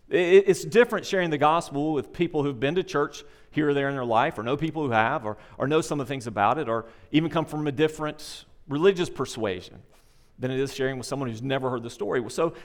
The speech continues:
there are some opportunities there, but there are some challenges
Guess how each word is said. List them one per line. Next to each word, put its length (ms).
there 140
are 40
some 200
opportunities 640
there, 160
but 100
there 120
are 40
some 160
challenges 880